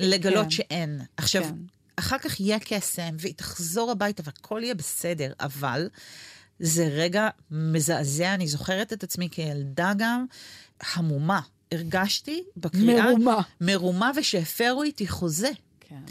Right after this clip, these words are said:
Speaker 1: עכשיו, החוזה הוא, הוא גם חוזה הקסם שאומר, "יש קסם, והנה אנחנו נראה לך אותו."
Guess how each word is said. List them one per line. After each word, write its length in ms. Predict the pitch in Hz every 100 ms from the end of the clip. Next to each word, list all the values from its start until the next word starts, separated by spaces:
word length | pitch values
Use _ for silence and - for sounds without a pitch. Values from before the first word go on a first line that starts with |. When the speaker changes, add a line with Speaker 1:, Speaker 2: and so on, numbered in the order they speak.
| 143 156 - -
Speaker 1:
עכשיו, 240 | - 170
החוזה 340 | 175 175 175 269
הוא, 160 | 302 -
הוא 120 | 185
גם 260 | 196 220 214
חוזה 360 | - 175 180
הקסם 480 | 175 - 175 - 175
שאומר, 480 | 165 156 151 170 160
"יש 260 | 160 160 -
קסם, 360 | 151 151 151 151
והנה 360 | 151 147 151 147
אנחנו 260 | 143 151
נראה 260 | 143 131 123
לך 180 | 120 123
אותו." 240 | -